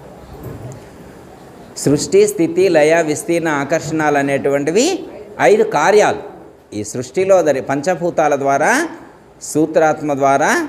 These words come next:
జరిగేటువంటి పంచవిధ కార్యాలు. పంచవిధ కార్యాలు. మనం సాంఖ్య విచారంలో అసలు బ్రహ్మాండము, పిండాండము, వీటి యొక్క పరిస్థితి అనేటువంటి దాని మీద మనం ఇంతకుముందే చాలాసార్లు చెప్పుకొని ఉన్నాం.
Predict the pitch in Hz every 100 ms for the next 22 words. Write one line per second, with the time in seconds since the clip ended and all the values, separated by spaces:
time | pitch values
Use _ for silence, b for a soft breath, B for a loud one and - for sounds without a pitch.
0 | - - - 104 127 139 147 - 143 165
1 | 151 180 208 190 175 190 156 147 120 87
2 | - - - - - - 131 139 185 165
3 | 202 359 349 - - 151 123 104 123 196
4 | 190 180 185 190 170 170 160 160 160 135
5 | 139 B B - 147 139 131 143 151 147
6 | 147 143 143 143 147 147 147 143 139 143
7 | 139 147 147 139 135 135 127 B B 151
8 | 156 156 160 156 143 139 127 131 139 135
9 | 139 139 143 185 339 294 - 131 131 135
10 | 147 143 143 139 131 135 135 135 156 214
11 | - - 147 120 131 143 123 90